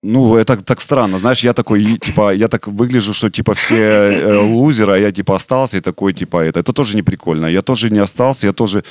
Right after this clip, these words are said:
был на самом дне, как все были, и, возможно, даже и до сих пор там где-то там. И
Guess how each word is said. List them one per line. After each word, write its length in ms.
был 300
на 140
самом 340
дне, 380
как 160
все 240
были, 260
и, 100
возможно, 380
даже 340
и 40
до 100
сих 180
пор 200
там 140
где-то 280
там. 240
И 960